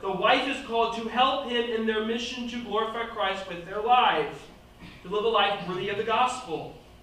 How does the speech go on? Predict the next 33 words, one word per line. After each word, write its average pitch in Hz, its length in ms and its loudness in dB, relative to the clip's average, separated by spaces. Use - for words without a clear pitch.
Wives 214 500 6
or 202 160 -4
future 233 300 -6
wives, 156 420 2
you 170 60 -8
can - 160 -4
only 214 260 0
help 208 260 -2
your 208 120 -8
husband 175 420 -8
the 165 60 -8
way 165 200 -4
God 156 320 -4
wants 180 280 -8
by 156 180 -4
being 151 340 -6
filled 147 300 -6
with 135 140 -10
the 135 80 -12
Spirit. 123 400 -12
You 160 80 -8
can't 220 240 2
help 196 400 -4
him 180 260 -6
well - 380 -2
if 143 160 -10
you're 147 100 0
not 143 200 0
filled 139 180 -2
with 131 140 -6
the 135 60 -8
Holy 131 200 -8
Spirit. 131 380 -10